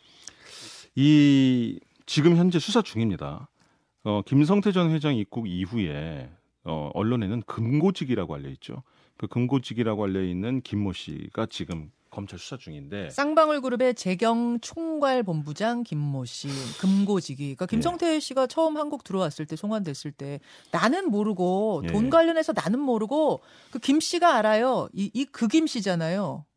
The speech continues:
Speaker 1: 맞습니다.
Speaker 2: 그쵸?
Speaker 1: 어, 이 김모 씨 수사 결과에 따라서는 굉장히 그 뇌관과 같은 뭔가 또 다른 의혹으로 번질 수 있는 그런 위험성도 있어 보입니다. 어, 저희가 취재해본 바로도 이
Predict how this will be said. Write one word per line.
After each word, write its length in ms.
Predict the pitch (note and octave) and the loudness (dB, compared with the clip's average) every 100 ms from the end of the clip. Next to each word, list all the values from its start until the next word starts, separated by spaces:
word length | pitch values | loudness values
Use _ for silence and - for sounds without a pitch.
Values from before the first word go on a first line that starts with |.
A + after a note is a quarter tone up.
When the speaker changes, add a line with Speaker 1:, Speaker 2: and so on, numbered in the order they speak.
| _ | _
Speaker 1:
맞습니다. 400 | - F#2+ G2 D#2+ C#3+ | -4 -4 -4 -6 -6
Speaker 2:
그쵸? 420 | - F#3 D3 D3+ _ _ - - - | -4 -4 -4 -8 _ _ -20 -18 -2
Speaker 1:
어, 140 | D3+ D#3+ | 2 4
이 340 | B2+ D3 F3+ - | 4 4 2 0
김모 460 | - D3+ F3+ G3+ | 2 4 6 4
씨 180 | G3 F#3+ | 2 0
수사 240 | D#3+ - F3+ | -2 -2 -2
결과에 460 | D3 C#3 C3 B2 | 2 0 2 0
따라서는 960 | A#2+ A#2 G#2 G2+ G2+ G2+ A#2+ F#2 D2 C2 - | -2 -4 -4 -4 -4 -2 -2 -2 -6 -12 -18
굉장히 920 | - E2 A2 G#2+ A#2 G#2+ G#2 G2 F#2 - | -10 -6 -4 -4 -4 -4 -4 -6 -8 -12
그 240 | - E2+ D2 | -10 -8 -2
뇌관과 380 | F2 C#3+ F3 | 2 4 4
같은 600 | C#3 - - D2 E2 D#2 - _ _ _ _ | 2 -4 -8 -10 -8 -10 -14 _ _ _ _
뭔가 320 | F#2 B2 B2+ G#2+ _ - | -2 2 2 0 _ -4
또 160 | G#3 | 0
다른 220 | A#3 G#3 | 2 2
의혹으로 420 | F3 A#2+ B2+ A#2 A#2 | 0 2 0 0 -4
번질 300 | - F#2+ A2+ | -4 -4 -4
수 120 | A2 | -4
있는 220 | G2+ G2+ | -6 -6
그런 540 | - F#2 G2 F#2 F2 | -8 -6 -4 -4 -6
위험성도 500 | E2 G2 G#2 G#2 F2 | -4 -6 -6 -8 -10
있어 240 | F2 - G#2 | -10 -6 -6
보입니다. 460 | E2+ C#2 B1+ A#1 - _ - - - - | -6 -8 -10 -12 -14 _ -20 -20 -18 -2
어, 160 | C3 B2+ - _ | 0 0 -4 _
저희가 280 | - B2+ D#3 | -4 -2 -2
취재해본 460 | - G3 G#3+ G#3+ G3 | -6 -6 -4 -2 -2
바로도 680 | E3 B2 D3+ D#3 G2 C2 - _ _ _ _ - | -2 -2 -2 -4 -4 -8 -14 _ _ _ _ -8
이 120 | A#2 | -6